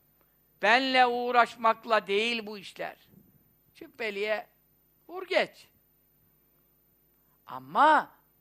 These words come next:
sen Hazreti Ali Efendimiz'e karşı gelecek ilmin yok. İbni Ömer'le boy ölçüşecek ilmin yok. Ayşe annemizin buyurduğuyla ölçüşecek ilmin yok. İbni Abbas'ın,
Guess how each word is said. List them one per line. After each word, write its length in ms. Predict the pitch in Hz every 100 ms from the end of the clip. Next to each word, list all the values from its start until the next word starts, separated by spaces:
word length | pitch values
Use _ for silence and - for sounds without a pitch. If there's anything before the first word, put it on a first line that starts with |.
| _ _
sen 320 | - 175 190
Hazreti 460 | 170 190 180 185 190
Ali 180 | 185
Efendimiz'e 640 | 185 170 185 180 180 175 180
karşı 360 | 175 165 156
gelecek 480 | 180 170 170 160 170
ilmin 340 | 170 165 160 170
yok. 400 | 285 294 - _ _ _ _ _ -
İbni 320 | 202 202 202
Ömer'le 540 | 190 190 196 196 190 175
boy 160 | 190
ölçüşecek 720 | 190 175 175 160 190 185 180
ilmin 380 | 185 180 185 165
yok. 480 | 196 311 277 - - _ _
Ayşe 340 | 185 214 202 220
annemizin 640 | 208 208 208 196 214 190
buyurduğuyla 640 | 208 208 185 196 208 196
ölçüşecek 680 | 208 - 190 185 196 170 196 175
ilmin 400 | 196 190 196 190
yok. 480 | 202 330 277 - _ _ _ -
İbni 320 | 240 240 233
Abbas'ın, 720 | 220 220 214 214 233 214